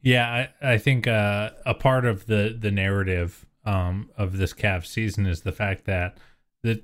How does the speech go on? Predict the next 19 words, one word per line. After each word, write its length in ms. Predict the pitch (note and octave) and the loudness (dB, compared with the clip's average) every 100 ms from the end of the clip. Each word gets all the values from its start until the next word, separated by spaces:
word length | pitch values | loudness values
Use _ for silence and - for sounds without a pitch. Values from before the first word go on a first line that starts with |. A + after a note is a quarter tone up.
| - | -4
the 100 | A2 | -2
Cavs 340 | A2 G2+ F2+ | 0 0 0
did 180 | A2+ F#2+ | -2 0
have 160 | G2 | 0
a 40 | F#2+ | -2
lot 200 | F#2+ F#2+ | -2 -2
of 60 | |
guys 220 | G2 F2+ F2+ | -2 -2 -2
on 140 | F#2 | -2
roster 420 | F2+ F2 D#2+ G2+ | 0 -2 -4 -6
spots 460 | - - F#2 E2 - | -6 -6 -4 -4 -6
that 220 | F#2+ F2 | -8 -6
they 120 | F#2+ | -4
did 200 | F2+ F2+ | -2 -2
not 260 | F2+ F2 E2+ | 0 -2 -4
end 160 | E2 | -4
up 220 | F2 F#2 - | -4 -4 -4
really 260 | F2+ F2 | -2 -2
trusting 720 | - G#2+ F2+ - - E2+ E2 | -2 -2 -2 -4 -4 -4 -4